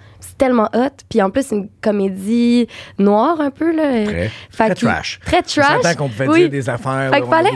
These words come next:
Speaker 2: beaucoup
Speaker 1: fallait
Speaker 2: ri.
Speaker 1: y aller dans le trash, là. <laughs>
Speaker 2: Fallait que t'assumes.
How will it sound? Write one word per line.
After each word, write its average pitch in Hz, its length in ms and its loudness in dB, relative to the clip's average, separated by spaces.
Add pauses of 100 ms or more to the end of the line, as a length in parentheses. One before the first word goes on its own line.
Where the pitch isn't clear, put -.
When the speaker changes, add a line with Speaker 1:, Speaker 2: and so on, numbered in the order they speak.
Speaker 2:
beaucoup - 80 -6
Speaker 1:
fallait 254 180 2
Speaker 2:
ri. 320 80 2
Speaker 1:
y 294 40 4
aller 262 360 2
dans 226 140 2
le 220 80 -2
trash, - 460 -2
là. 175 100 -4 (340)
<laughs> 415 320 -2
Speaker 2:
Fallait 160 180 2
que - 60 -14
t'assumes. 165 440 -2